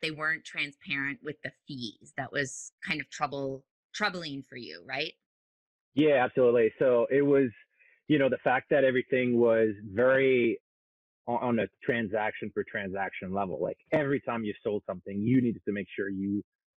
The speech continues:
Speaker 2: extract as much money as you possibly could for that client, as opposed to just build a relationship for the long term, and that will benefit both people in the end. And, but it was always numbers, numbers, numbers, and we need to raise. And I didn't feel confident,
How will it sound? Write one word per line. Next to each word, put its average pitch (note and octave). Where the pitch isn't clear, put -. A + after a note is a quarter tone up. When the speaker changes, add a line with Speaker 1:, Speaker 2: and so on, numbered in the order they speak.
Speaker 2:
extract -
as G#2
much F2+
money G#2+
as G2
you F#2
possibly G2
could G2+
for F#2
that G#2
client, D#3
as D#3
opposed F3
to F3+
just C3+
build A#2+
a B2
relationship G#2+
for A2+
the A2+
long G#2+
term, G#2+
and G2
that B2
will C3
benefit C3
both A#2
people B2
in B2
the A#2+
end. G#2
And, G2
but G2+
it G#2+
was G2+
always A2
numbers, F#2+
numbers, F#2
numbers, C3
and G#2
we G2
need G2
to G2+
raise. C#3+
And E3
I E3
didn't F#3
feel D#3+
confident, C#3